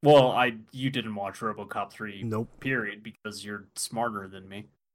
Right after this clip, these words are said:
Speaker 2: I'm a smart boy.
Speaker 1: That was my whole weekend, by the way, was watch RoboCop three one night, and then the next night, find a fucking roach in the kitchen.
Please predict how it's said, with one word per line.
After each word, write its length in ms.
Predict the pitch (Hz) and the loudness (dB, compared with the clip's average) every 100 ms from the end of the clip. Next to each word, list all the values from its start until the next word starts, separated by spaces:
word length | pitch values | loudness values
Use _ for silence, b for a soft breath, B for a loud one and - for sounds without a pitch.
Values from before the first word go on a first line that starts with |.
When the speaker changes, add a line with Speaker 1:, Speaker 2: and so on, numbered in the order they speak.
| _ _ _ _ _ _ _ _ _ _ _ _ - | _ _ _ _ _ _ _ _ _ _ _ _ -4
Speaker 2:
I'm 420 | 123 170 160 123 | 2 4 4 2
a 120 | 104 | -2
smart 640 | - - - 117 147 196 - - | -2 -4 -2 2 4 4 0 -6
boy. 680 | 127 123 120 113 107 101 98 - - _ _ _ _ _ _ _ _ _ _ _ _ _ | 0 2 2 0 -2 -4 -6 -16 -20 _ _ _ _ _ _ _ _ _ _ _ _ _
Speaker 1:
That 60 | 392 | 6
was 120 | 427 453 | 8 12
my 100 | 285 | 12
whole 160 | 320 | 12
weekend, 420 | 320 330 302 262 214 | 12 10 10 8 10
by 200 | 196 190 | 10 8
the 100 | 175 | 8
way, 280 | 175 165 | 10 10
was 460 | 156 156 165 156 143 b b b | 10 8 8 8 0 b b b
watch 380 | - 170 233 226 | -2 8 8 6
RoboCop 760 | - 226 233 254 226 - 226 220 | 8 10 12 8 6 2 2 2
three 420 | - 214 214 214 | -6 0 2 4
one 440 | 180 151 175 185 160 | 2 4 4 4 6
night, 440 | 165 139 113 - - _ _ | 6 6 2 -4 -18 _ _
and 120 | 170 170 | 4 8
then 120 | 175 | 10
the 80 | 175 | 10
next 320 | 202 240 - | 8 4 4
night, 300 | 190 175 165 _ _ _ | 6 6 4 _ _ _
find 220 | - 262 226 | 6 8 8
a 40 | |
fucking 460 | 214 240 220 202 170 | 6 4 4 2 6
roach 340 | 175 214 - | 6 6 4
in 100 | 170 | 2
the 80 | 139 | 2
kitchen. 640 | 139 139 131 131 120 120 | 0 -2 -2 -4 -4 -6